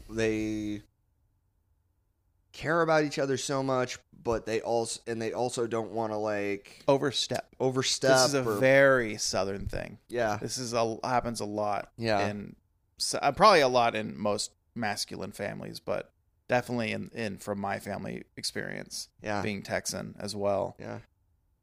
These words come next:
Speaker 2: Definitely a lot of hiding the truth of what's really going on.
Speaker 1: Yeah.
Speaker 2: To not burden others with that
Speaker 1: Mm.
Speaker 2: stress or whatever.
Speaker 1: Well, and I think that their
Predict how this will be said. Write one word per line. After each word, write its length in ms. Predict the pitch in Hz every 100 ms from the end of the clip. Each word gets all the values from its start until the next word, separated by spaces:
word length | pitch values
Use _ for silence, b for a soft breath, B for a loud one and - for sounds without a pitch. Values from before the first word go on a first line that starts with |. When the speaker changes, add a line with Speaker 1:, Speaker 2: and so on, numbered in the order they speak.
| _ _ _
Speaker 2:
Definitely 340 | 139 131 139 123
a 40 |
lot 220 | 110 107
of 280 | 101 95 - -
hiding 600 | - 135 135 127 117 98 _ _ -
the 80 |
truth 380 | 113 - 123 98
of 80 | 113
what's 220 | 104 -
really 220 | 95 90
going 280 | 92 92 78
on. 300 | 78 65 139 -
Speaker 1:
Yeah. 320 | - 98 117 -
Speaker 2:
To 100 | 127
not 280 | 113 -
burden 360 | 120 113 104 104
others 400 | 69 92 92 -
with 420 | - 52 - - _ _ _ _ _ _ -
that 260 | 98 87 113
Speaker 1:
Mm. 40 | -
Speaker 2:
stress 600 | - - - 50 - -
or 40 | -
whatever. 360 | - - - -
Speaker 1:
Well, 240 | 127 123
and 80 | 120
I 60 | 120
think 220 | 123 117
that 220 | 113 -
their 260 | 113 110